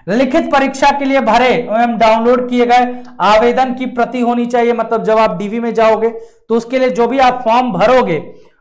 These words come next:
वो वाला, और जो आप आवेदन किए उस सब पूरा जितना भी लिखे-, मिलेगा registration slip, application form, सब आपको रखना है।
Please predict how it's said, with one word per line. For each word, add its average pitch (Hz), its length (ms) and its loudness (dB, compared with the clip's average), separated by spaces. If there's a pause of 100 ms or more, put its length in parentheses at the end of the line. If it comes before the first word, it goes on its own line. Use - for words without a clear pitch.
(100)
वो 202 280 2
वाला, 269 320 6
और 233 500 0
जो 254 120 2
आप 240 200 2
आवेदन 240 440 2
किए 254 220 0
उस 240 240 2
सब 254 180 -2
पूरा 240 480 0 (340)
जितना 254 360 0
भी 262 140 0
लिखे-, 233 340 0
मिलेगा 226 380 0
registration 208 600 -4
slip, 240 320 -8 (240)
application 214 540 -4
form, 247 240 2 (280)
सब 285 240 2
आपको 254 340 2
रखना 214 300 0
है। 143 340 -2